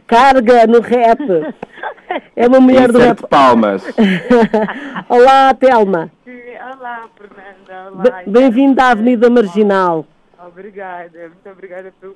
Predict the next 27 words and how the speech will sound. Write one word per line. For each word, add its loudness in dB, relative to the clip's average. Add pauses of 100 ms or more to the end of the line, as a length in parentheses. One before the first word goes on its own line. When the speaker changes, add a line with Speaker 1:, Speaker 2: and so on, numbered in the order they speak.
Speaker 3:
convite. -20 (160)
É -20
um -20
prazer -16
estar -16
aqui -20
com -20
vocês. -20 (340)
Speaker 1:
Para 2
o 4
arranque, 0 (840)
por -2
Speaker 3:
Hum. 2
Speaker 1:
enquanto, -2
quem 2
domina, 0 (720)
ah, -6
sem -2
sombra -2
de -16
dúvida, -2
desde -2
que -12 (260)
este -2
movimento -2
começou, -2 (520)
ah, -4